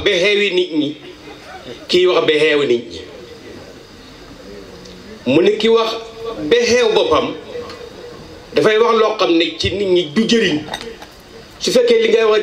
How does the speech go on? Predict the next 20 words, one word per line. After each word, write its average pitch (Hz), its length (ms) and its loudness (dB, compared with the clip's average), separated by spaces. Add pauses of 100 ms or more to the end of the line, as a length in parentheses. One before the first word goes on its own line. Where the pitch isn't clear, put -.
jëriñ, 208 220 -2 (120)
jëriñut 214 420 2
nit 214 160 2 (100)
ñi, 123 200 0 (160)
duggut 220 260 2
ci - 80 -2
seeni 226 240 4
xol, 143 260 2 (300)
su - 120 0
yàggee 160 220 2 (100)
rek 160 40 2
ñu 156 140 2
jéppi 151 240 0
la. 101 80 -4 (360)
Bu 143 120 2
waaye 175 220 2
xeew 180 100 2
nga 160 100 4
sa 160 100 2
bopp. 160 200 -2